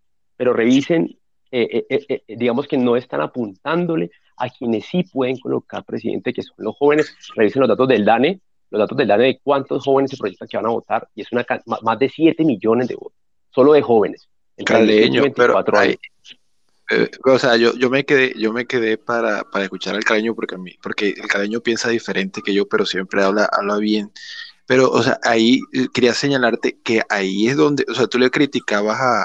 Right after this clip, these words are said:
Speaker 2: a Alejandro, ah, ya, que ya se fue, que, que según el liber-, eh, según los libertarios, por ejemplo, el tal Soros puede meter su plata en cualquier parte. Pero ojo, o sea,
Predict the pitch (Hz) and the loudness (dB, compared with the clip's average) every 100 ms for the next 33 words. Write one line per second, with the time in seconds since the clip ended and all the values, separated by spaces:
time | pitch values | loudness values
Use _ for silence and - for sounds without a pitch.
0 | - - 101 101 95 101 98 98 107 - | -4 -4 -2 -4 -6 -6 -6 -6 -8 -6
1 | 104 110 101 - 101 98 104 113 _ - | -4 -2 -4 -6 -8 -10 -8 -10 _ -20
2 | - - _ - 131 117 - 123 113 107 | -20 -20 _ 2 4 4 4 4 6 4
3 | - 120 120 117 113 113 110 107 117 113 | 2 2 2 2 2 2 2 0 -2 0
4 | 107 101 - 120 113 113 113 110 98 - | 0 -2 -6 -4 -4 -2 0 0 0 0
5 | 104 120 147 - - 117 110 104 113 127 | 0 2 0 -4 -8 -6 -4 -6 -2 2
6 | 135 - 113 107 113 107 - 123 123 - | 4 2 -2 -2 -6 -4 -2 0 -2 0
7 | 127 131 123 104 101 113 110 107 117 117 | 0 0 -4 -6 -10 -10 -12 -12 -12 -12
8 | 98 - 101 - 113 104 - - _ _ | -12 -12 -12 -2 -2 -2 -6 -20 _ _
9 | _ _ 95 98 95 95 98 113 131 - | _ _ -2 0 2 2 4 4 2 -2
10 | 113 - 98 | -6 -4 -4